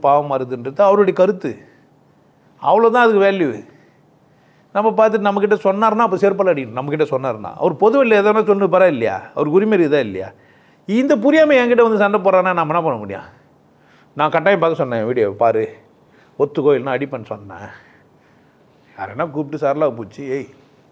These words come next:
சிக்கன் சாப்பிடாம போனேன்னா அடிப்பேன்னா என்ன பண்ணலாம்?" சரளா என்னை பார்த்து, "என் இஷ்டம், சாப்பிட பண்ண போடா," தி-, திட்டலாமா இல்லையா? அப்படித்தானே? நம்ம அந்த மாதிரிலாம் கிடையாது. "ஏ, சுவா-, வானான்னா விட்ருங்கோ,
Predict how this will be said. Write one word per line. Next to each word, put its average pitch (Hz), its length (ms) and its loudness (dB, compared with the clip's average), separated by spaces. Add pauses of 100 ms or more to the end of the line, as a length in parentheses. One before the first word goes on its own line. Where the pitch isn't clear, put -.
(420)
சிக்கன் 135 280 -10
சாப்பிடாம 131 520 -6
போனேன்னா 131 340 -8
அடிப்பேன்னா 127 340 -12
என்ன 139 180 -8
பண்ணலாம்?" 101 380 -16 (640)
சரளா 131 200 -2
என்னை 113 140 -6
பார்த்து, 107 400 -10 (680)
"என் 127 60 -10
இஷ்டம், 120 340 -14
சாப்பிட 143 160 -6
பண்ண 120 180 -14
போடா," 131 240 -6
தி-, - 540 -14
திட்டலாமா 156 360 -6
இல்லையா? 87 280 -12 (1800)
அப்படித்தானே? 139 480 -8 (160)
நம்ம 143 240 -6
அந்த 143 160 -6
மாதிரிலாம் 160 120 -8
கிடையாது. 147 280 -4
"ஏ, 135 40 -4
சுவா-, 143 460 -4
வானான்னா 147 400 -4
விட்ருங்கோ, 131 460 -8